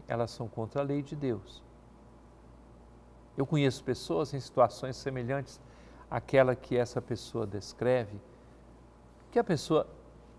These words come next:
diz aquilo que é, não impõe sobre os outros, tem a simplicidade, a humildade, o realismo,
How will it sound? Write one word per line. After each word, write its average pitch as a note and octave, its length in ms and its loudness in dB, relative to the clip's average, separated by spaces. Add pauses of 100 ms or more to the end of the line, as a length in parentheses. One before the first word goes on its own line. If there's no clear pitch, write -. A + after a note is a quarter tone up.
(140)
diz D#3+ 500 0
aquilo B2+ 360 2
que - 240 -4
é, D#3+ 260 0 (640)
não F3 200 6
impõe D3+ 380 4
sobre A#2+ 320 -2
os A2 160 -8
outros, F3 380 -2
tem C#3+ 240 -4
a B2+ 80 -2
simplicidade, C3 920 0
a B2 40 -2
humildade, A#2+ 800 -2
o G#2 100 -8
realismo, D3+ 720 0